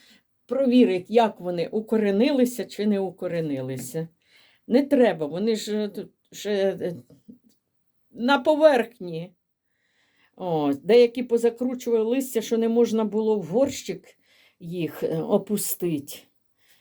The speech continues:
у воді. Вниз так закрутили.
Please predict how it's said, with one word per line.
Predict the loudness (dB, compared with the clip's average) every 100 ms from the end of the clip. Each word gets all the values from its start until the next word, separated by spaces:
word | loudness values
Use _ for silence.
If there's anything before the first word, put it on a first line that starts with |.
| _ _ _ _ _
у | -10 -2
воді. | 2 2 0 -2 -2 -4 -12 _ _ _ _ _
Вниз | -2 2 4 4 0 -2
так | -4 -2
закрутили. | -2 -2 -2 -4 -4 -4 -2 -2 -4